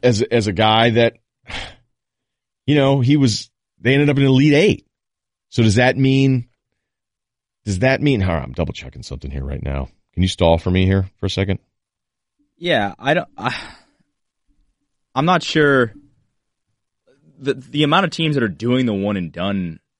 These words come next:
Speaker 2: system or method or whatever is go-, is obviously gonna be way lower than the amount of teams that are not doing it. So there's probably the, the likelihood of success of a team that's not doing one and done making it further in the tournament. That, that sample size is much larger than the guys that are doing the one and dones.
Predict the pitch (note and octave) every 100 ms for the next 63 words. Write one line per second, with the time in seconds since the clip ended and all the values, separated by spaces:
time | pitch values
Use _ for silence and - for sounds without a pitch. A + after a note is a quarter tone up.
0 | _ _ _ _ - G#2+ - A#2 G2 E2
1 | D#2+ F#2+ - A2+ G2+ F2 F2+ G2+ B2 C3
2 | - A#2 G#2+ - A2+ B2 A#2 B2 C#3 B2
3 | A#2 G#2+ F#2+ G#2 F#2+ G2 F#2+ F2 F2 F2
4 | F2+ E2+ D#2+ F#2+ F2 E2 E2 F2 - E2
5 | C#2 C2 _ - G#2 F2+ F2 _ _ _
6 | _ A2+ - C#3+ B2 A#2+ - A#2 A2+ C#3+
7 | D3 B2 G2+ F#2+ - G#2+ A#2 - F2+ F#2+
8 | A#2 G2+ F2+ G2+ F#2+ A#2 A2 G#2 G#2 F#2+
9 | F#2+ G2+ F#2 G2 G#2 G2 G2 G2 F#2 F2
10 | E2 G#2 G#2+ F#2+ A2 A2+ A2+ A2+ - -
11 | A#2 C3+ G2+ - G2 E2+ E2+ G2 - F2+
12 | F#2 F2 E2+ F2 F2 F2 F2 F2 - F#2+
13 | F#2 F#2 E2+ D#2+ E2 C#2+ E2+ D2+ -